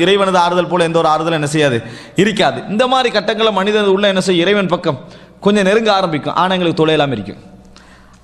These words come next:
ஆனா அந்த இடத்துல ஓதை இயலாம இருக்கும். நல்ல முறையில வணங்குவதற்கு என்னது? வழி இல்லாம இருக்கும். இந்த நேரத்துல நம்ம கவலைப்பட்டு வேலை இல்லை. ஏனென்று சொன்னால் நமது இ-, முதல் விஷயத்தை அல்லாஹ் எதை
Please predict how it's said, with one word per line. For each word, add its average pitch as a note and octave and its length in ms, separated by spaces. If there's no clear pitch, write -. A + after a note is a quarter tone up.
ஆனா G#3 200
அந்த G#3 120
இடத்துல G#3+ 300
ஓதை G3+ 240
இயலாம E3+ 280
இருக்கும். - 240
நல்ல A3+ 180
முறையில G#3+ 300
வணங்குவதற்கு G#3 500
என்னது? F3+ 180
வழி G#3+ 240
இல்லாம G#3 260
இருக்கும். C3+ 260
இந்த B3 160
நேரத்துல C4 340
நம்ம G3+ 180
கவலைப்பட்டு G3 420
வேலை G#3+ 240
இல்லை. C3 160
ஏனென்று B3 300
சொன்னால் F3+ 300
நமது G#3 300
இ-, F#3+ 180
முதல் A#3+ 240
விஷயத்தை G#3+ 340
அல்லாஹ் F#3+ 220
எதை G3+ 100